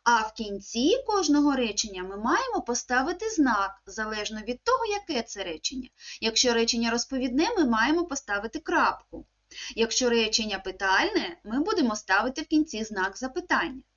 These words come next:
А якщо речення окличне, тоді ми поставимо з вами знак оклику.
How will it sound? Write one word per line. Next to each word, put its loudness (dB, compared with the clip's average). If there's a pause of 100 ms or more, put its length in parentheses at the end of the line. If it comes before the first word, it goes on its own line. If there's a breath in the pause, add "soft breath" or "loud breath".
(280 loud breath)
А -6
якщо 2
речення 2
окличне, 0
тоді -6
ми -12
поставимо -2
з -6
вами 2
знак -6 (160)
оклику. -10